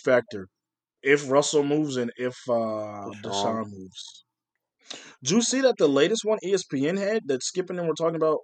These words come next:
Speaker 1: I think, uh, last Friday, was fucking Arizona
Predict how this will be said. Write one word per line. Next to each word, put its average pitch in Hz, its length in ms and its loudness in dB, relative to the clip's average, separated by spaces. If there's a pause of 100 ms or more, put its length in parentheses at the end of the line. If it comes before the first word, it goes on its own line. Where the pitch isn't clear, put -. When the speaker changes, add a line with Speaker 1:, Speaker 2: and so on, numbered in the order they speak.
Speaker 1:
I 123 80 -10
think, 139 240 -6
uh, 120 300 0
last 135 280 -2
Friday, 185 380 0 (600)
was 127 160 -2 (120)
fucking 139 760 0 (960)
Arizona 160 640 4